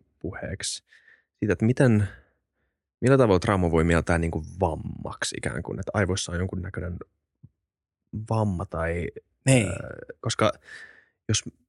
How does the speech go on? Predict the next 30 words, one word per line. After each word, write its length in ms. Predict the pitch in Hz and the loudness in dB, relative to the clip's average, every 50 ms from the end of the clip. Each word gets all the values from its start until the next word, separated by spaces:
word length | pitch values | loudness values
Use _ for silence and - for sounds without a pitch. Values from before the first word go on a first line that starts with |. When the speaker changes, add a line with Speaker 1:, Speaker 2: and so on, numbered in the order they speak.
| _ _ _ _ _ _ _ _ _ _ _ _ _ _ _ _ _ _ _ _ _ _ - | _ _ _ _ _ _ _ _ _ _ _ _ _ _ _ _ _ _ _ _ _ _ -14
Speaker 1:
me 60 | - - | -8 -2
puhuttiin 260 | - 113 104 - 98 | 0 0 2 2 2
tästäkin 280 | 90 101 - - - - | 2 2 0 -2 -6 -8
vähän 220 | - 85 90 - - - _ _ _ _ _ _ - | -8 -6 -6 -8 -10 -12 _ _ _ _ _ _ -10
ennen 200 | - - - - | -8 -8 -8 -8
tätä 200 | 80 80 - 82 | -10 -6 -4 -4
jaksoa, 480 | 80 - - - - - - - 113 110 - - - - | -4 -4 -4 -4 -4 -4 -2 -2 -2 -4 -6 -12 -10 -8
että 160 | 95 95 - - 110 | -8 -6 -2 0 0
jos 180 | 110 - - _ _ _ _ _ _ _ _ _ _ _ - | 0 0 -4 _ _ _ _ _ _ _ _ _ _ _ -4
joku 260 | 113 120 - 120 117 | -4 -2 -2 -4 -6
tyyppi 520 | - - 113 101 _ - 80 82 80 82 | -2 0 -2 -2 _ -2 -2 -2 0 2
lyö 240 | 85 87 76 76 82 | 2 2 2 2 0
toista 320 | - - - - - - - | -2 -2 -4 -4 -6 -8 -10
tyyppiä, 460 | - - - - _ - - - - - _ _ _ - - _ _ _ _ _ _ _ _ _ | -12 -12 -12 -12 _ -8 -6 -6 -8 -10 _ _ _ -20 -20 _ _ _ _ _ _ _ _ _
niin 160 | - 101 104 107 | -4 -4 -2 0
sen 240 | 101 92 98 95 | 0 0 0 4
vamman 540 | 110 113 117 113 104 95 92 92 90 78 64 - _ _ _ _ _ _ _ _ _ _ _ _ _ _ - 110 | 4 6 6 6 4 4 4 4 2 2 -2 -6 _ _ _ _ _ _ _ _ _ _ _ _ _ _ 0 2
ymmärtäminen 800 | 110 104 101 90 82 87 - 85 80 80 80 78 78 80 78 | 2 4 4 4 2 0 0 -2 -2 -2 0 -2 -2 -2 -2
ja 80 | 82 85 | -2 -2
sen, 340 | - 85 82 82 82 76 - _ _ _ _ - | -2 -2 -2 -2 -4 -6 -8 _ _ _ _ -8
se 100 | - - | -2 0
mekanismi, 440 | 104 110 110 - 92 - - - 95 | 2 2 4 2 2 0 0 0 -2
joka 140 | 90 82 85 85 _ - | -2 -2 -2 -4 _ -10
niinku 140 | 90 - - _ _ _ _ - - | -10 -10 -10 _ _ _ _ -18 -14
saa 200 | - - 90 92 | -12 -8 -6 -4
sen 180 | 95 95 92 | -4 -2 0
vamman 340 | 92 101 98 92 85 87 87 - | 2 2 2 2 2 2 0 0
aiheutumaan, 960 | - 95 98 95 - 92 90 - - - - - - - - - - - - - - - - - - | 2 2 2 2 2 0 -2 -2 -2 -2 -2 -2 -2 -4 -4 -4 -4 -4 -4 -6 -8 -14 -18 -12 -10
on 120 | 101 101 | -8 -6
aika 280 | - - - - - | -6 -6 -6 -6 -8